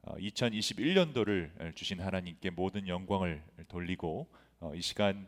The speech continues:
우리, 어, 예배의 대상 되시는 하나님께, 에, 먼저 찬양 드리기 원합니다.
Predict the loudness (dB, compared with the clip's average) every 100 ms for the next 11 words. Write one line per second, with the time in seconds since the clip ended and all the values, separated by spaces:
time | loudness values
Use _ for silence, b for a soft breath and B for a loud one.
0 | -10 -4 0 0 -2 b b b -8 -2
1 | 0 4 4 4 2 0 0 -2 -2 -4
2 | -2 -2 -2 -4 -4 0 2 0 b b
3 | -12 -6 -4 -2 -2 -2 0 0 -2 -4
4 | -4 -4 -2 -2 -4 -8 -8